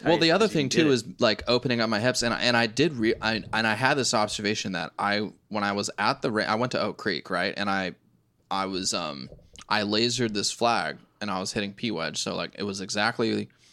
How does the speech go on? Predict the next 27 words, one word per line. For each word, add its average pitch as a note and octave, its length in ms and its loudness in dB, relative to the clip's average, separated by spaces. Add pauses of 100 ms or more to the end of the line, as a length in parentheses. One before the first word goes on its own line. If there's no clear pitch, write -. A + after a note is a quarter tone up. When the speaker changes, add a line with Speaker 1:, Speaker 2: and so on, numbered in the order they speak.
(220)
Speaker 1:
it A#2 80 2
was A2+ 180 2
exactly A2+ 560 2
one G#2 360 -2
forty F2+ 460 -4 (540)
from A2 180 -4
where F#2 140 2
I F2+ 40 4
was - 140 -2
hitting, A#2 300 -2 (680)
and, G#2+ 300 2 (100)
and G#2+ 100 2
I G2+ 80 4
was G2+ 220 0
opening A#2 320 2
up A2+ 120 2
my G#2+ 160 2
hips B2 280 2
and A2 100 -2
trying G#2+ 180 0
to G#2+ 60 -2
get G#2 120 0
in G#2 140 -2
this, - 340 -2 (340)
like, F2+ 180 -4 (180)
in A2 120 -4
these, G2 240 -4